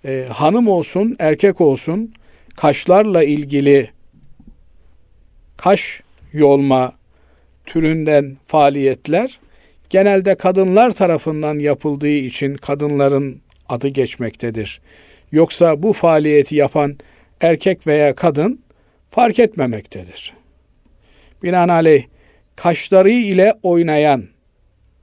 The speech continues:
kaşlarını yolan, inceltmeye çalışan,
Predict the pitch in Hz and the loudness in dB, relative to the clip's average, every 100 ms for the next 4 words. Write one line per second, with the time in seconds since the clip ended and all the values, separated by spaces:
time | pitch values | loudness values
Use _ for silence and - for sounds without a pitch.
0 | _ _ _ _ _ _ _ 180 175 - | _ _ _ _ _ _ _ 0 0 2
1 | 175 180 175 190 220 220 _ _ _ 156 | 2 2 2 0 0 -2 _ _ _ -10
2 | 156 165 160 156 110 _ _ _ _ _ | 0 2 4 2 -4 _ _ _ _ _
3 | _ _ _ 180 175 165 175 160 170 165 | _ _ _ -4 -2 2 0 -2 -4 0
4 | 170 196 208 _ _ _ _ _ - 175 | 2 0 -2 _ _ _ _ _ -2 2
5 | 170 151 151 143 | 2 0 0 0